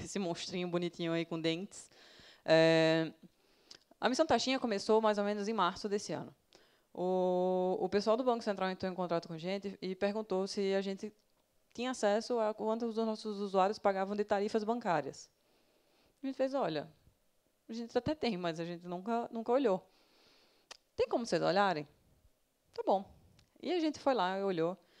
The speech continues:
fez um comparativo das pessoas que pagavam taxas bancárias, então não, quem tem isenção de pacote, quem tem desconto ou qualquer coisa nesse sentido,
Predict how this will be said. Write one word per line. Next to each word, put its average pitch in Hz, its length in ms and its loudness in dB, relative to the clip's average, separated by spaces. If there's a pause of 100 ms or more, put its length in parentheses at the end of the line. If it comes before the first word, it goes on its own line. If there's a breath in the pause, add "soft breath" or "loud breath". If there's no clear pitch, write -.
(200 soft breath)
fez 190 160 -2
um 202 80 -2
comparativo 190 480 0
das 185 140 -4
pessoas 202 280 -2
que 262 80 -6
pagavam 180 480 0
taxas 165 440 0
bancárias, 160 600 -4
então 156 260 -10
não, 156 240 -8
quem 165 220 -10
tem 165 240 -8
isenção 160 360 -8
de 160 60 -10
pacote, 151 500 -4
quem 160 100 -8
tem 160 140 -6
desconto 151 320 -8
ou - 40 -14
qualquer 147 180 -12
coisa 151 260 -6
nesse 151 180 -12
sentido, 160 360 -12